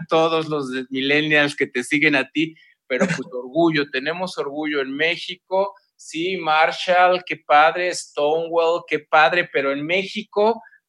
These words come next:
eh, nos falta rescatar mucha de nuestra historia jota, lésbica,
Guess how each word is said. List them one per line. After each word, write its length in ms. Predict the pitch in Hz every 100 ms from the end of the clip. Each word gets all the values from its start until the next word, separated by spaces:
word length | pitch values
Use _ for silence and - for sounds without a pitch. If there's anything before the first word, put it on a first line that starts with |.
| - -
eh, 200 | 131 131
nos 180 | 127
falta 220 | 139 165 202
rescatar 440 | 185 151 139 156
mucha 280 | 156 160 165
de 120 | 156
nuestra 420 | 135 123 - 127
historia 880 | 120 120 - 139 143 147 143 139 131 - _ _
jota, 640 | _ 139 139 147 147 147 143
lésbica, 1120 | 131 135 139 143 139 139 135 - 135 135